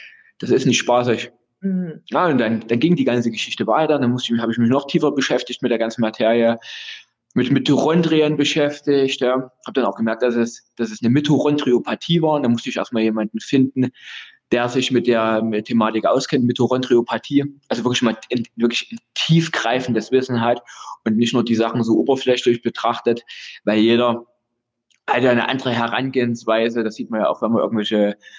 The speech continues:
Speaker 1: Biohacker-Podcasts anguckt. Der eine sieht das so, der andere sieht's so. Alle haben so irgendwo recht, aber auch irgendwo Unrecht. Und das heißt wirklich, man muss wirklich dann, wenn man, wenn man davon betroffen ist,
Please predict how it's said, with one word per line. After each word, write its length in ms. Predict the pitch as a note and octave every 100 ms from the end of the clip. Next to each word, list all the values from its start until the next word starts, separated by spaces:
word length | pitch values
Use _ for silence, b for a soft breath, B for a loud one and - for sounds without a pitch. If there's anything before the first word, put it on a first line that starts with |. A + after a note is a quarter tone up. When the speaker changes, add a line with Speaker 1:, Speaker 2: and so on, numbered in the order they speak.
| B -
Speaker 1:
Biohacker-Podcasts 1160 | A2 B2+ C3 B2+ A#2 A#2 C3+ - C3 A#2+ -
anguckt. 400 | A#2 B2 A#2+ -
Der 100 | -
eine 180 | B2+ C3
sieht 180 | C3 B2+
das 100 | B2
so, 160 | C#3
der 160 | C3+ F#2
andere 260 | A#2+ A#2+
sieht's 300 | A#2+ A#2+ -
so. 280 | B2 B2 C3+ C3+ B B
Alle 200 | - E3
haben 100 | E3+
so 100 | E3
irgendwo 280 | D#3 D#3 C#3+
recht, 260 | B2+ E3+ -
aber 160 | B2 C3
auch 60 |
irgendwo 280 | - C#3+ C3
Unrecht. 500 | C3 F3 D3+ D3 D#3
Und 100 | A2+
das 160 | A#2 A#2
heißt 240 | A#2+ B2
wirklich, 180 | B2+ -
man 100 | A#2+
muss 240 | C3 C#3 -
wirklich 280 | C3+ C3+
dann, 160 | C3 C3+
wenn 100 | C3
man, 180 | B2+ B2
wenn 80 | B2+
man 100 | B2+
davon 200 | A#2+ B2
betroffen 320 | B2 - B2+
ist, 240 | C3 -